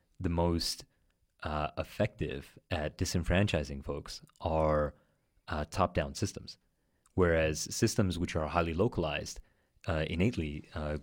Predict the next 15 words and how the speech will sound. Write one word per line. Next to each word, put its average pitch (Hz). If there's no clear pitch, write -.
groups -
which 85
are 78
disenfranchised 82
from 82
national 76
governments 92
have 95
been 87
able 101
to 82
thrive 85
at 85
local 82
levels 82